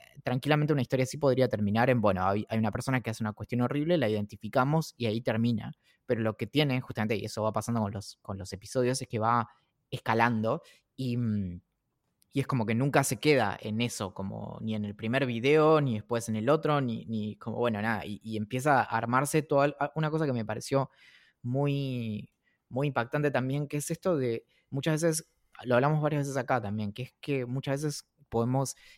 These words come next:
identificar patrones e identificar como pistas y cosas así de cosas que realmente no están. La, la manera más obvia de esa es como cuando pensamos que alguien nos está tirando onda y en realidad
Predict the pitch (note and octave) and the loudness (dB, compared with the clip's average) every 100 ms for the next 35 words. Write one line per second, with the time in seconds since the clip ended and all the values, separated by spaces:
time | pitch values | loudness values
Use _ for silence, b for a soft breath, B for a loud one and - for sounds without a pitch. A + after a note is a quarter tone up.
0 | - A#2+ A2+ G#2+ G#2 G#2 - B2 C3 A2+ | -6 -2 -2 -2 -10 -6 2 2 4 -2
1 | A2 C#3 C#3 C3 B2 G#2+ G#2 G#2 G2+ A2+ | 2 2 2 0 -2 -4 -4 -6 -4 -2
2 | B2 A#2+ G2+ G2+ C#3+ - A2+ G2+ G#2 B2 | -2 0 -2 -2 -6 -4 -6 -4 -6 -4
3 | B2 G#2+ A#2+ B2+ A#2 C3 C#3 - A2 A2+ | -4 -6 -4 -4 0 0 0 -4 -4 -2
4 | B2+ B2+ A2+ A2+ - F2 D#2+ _ - G#2 | 0 0 -2 -4 -6 -8 -10 _ -8 -6
5 | G2+ G#2 F#2+ A2 A#2 A#2 - B2+ A#2+ A2+ | -4 -6 -4 0 2 0 2 2 4 4
6 | C3+ C#3+ - G#2+ G#2 G2+ F#2+ G2+ G#2+ A2+ | 2 0 -2 -6 -6 -8 -6 -4 -4 -2
7 | A2+ G#2+ G2+ - G#2+ G#2+ G#2+ A2 B2+ B2 | -2 -2 -4 -6 -4 -2 0 0 2 0
8 | G#2+ G2+ F#2+ G#2 G#2+ | 0 -2 -4 -2 -2